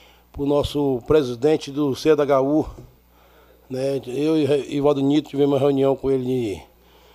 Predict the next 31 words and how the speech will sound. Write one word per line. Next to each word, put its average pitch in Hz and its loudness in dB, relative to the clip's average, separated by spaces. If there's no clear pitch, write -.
em 131 -2
Ribeirão 139 2
Preto. 165 0
Aí, 151 -4
pra 170 0
que 180 2
esse 143 -2
ofício 147 0
chegue 143 -2
com 127 -6
facilidade 139 -2
a 151 2
ele, 175 0
vamos 143 -2
tá 160 0
usando 156 2
o 151 -2
Parlamento 156 0
Metropolitano. 151 0
A-, 139 -2
acho 127 -6
que 151 -6
quarta-feira, 156 2
eu 165 4
e - 6
o - 4
vereador 156 2
Claudinho 139 0
estamos 143 -4
no, 135 0
no, 123 -4